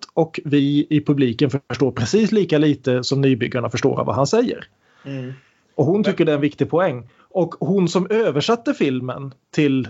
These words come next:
Speaker 1: det här Cayuse-språket, hon har inte sett filmen, så hon <laughs> vet inte vilka repliker som kommer när.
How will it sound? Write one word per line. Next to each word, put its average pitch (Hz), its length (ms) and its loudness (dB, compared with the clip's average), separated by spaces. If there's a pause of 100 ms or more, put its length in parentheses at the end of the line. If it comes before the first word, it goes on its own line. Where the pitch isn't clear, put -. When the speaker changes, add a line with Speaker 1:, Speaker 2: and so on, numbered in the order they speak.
(120)
Speaker 1:
det 151 80 2
här 135 280 4
Cayuse-språket, 135 1300 -4 (440)
hon 165 140 4
har 240 60 4
inte 254 180 2
sett - 300 -2
filmen, 117 460 -2
så 165 120 -2
hon 190 80 6
<laughs> - 160 2
vet 254 180 2
inte 175 220 2
vilka 143 300 0
repliker 143 380 -2
som 151 140 -2
kommer 139 240 -2
när. 185 480 0